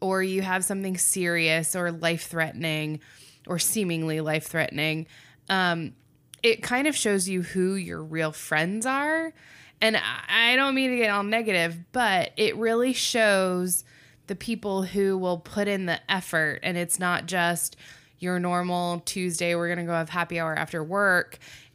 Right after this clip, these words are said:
They have to make an additional effort to carve out time when you're available, when you're awake, when you're out of bed,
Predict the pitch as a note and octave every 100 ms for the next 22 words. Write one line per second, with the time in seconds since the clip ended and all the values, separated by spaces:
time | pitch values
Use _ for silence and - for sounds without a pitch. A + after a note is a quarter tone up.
0 | - F3+ G#3+ A3+ A3 G#3 G#3 G3 F#3 -
1 | - F3+ F3 E3 G#3 G3+ A3 G3 F#3 F3+
2 | F#3+ E3 - - F#3 E3+ - - G#3 G3+
3 | G3+ F#3+ - F3+ E3+ E3 E3 E3 E3 F3
4 | F#3 F3+ F3 F3 E3+ E3 E3 D#3+ D#3 D3+
5 | E3 F3+ F3 - F3 E3 C#3 F3 F3 D#3
6 | F3 E3+ E3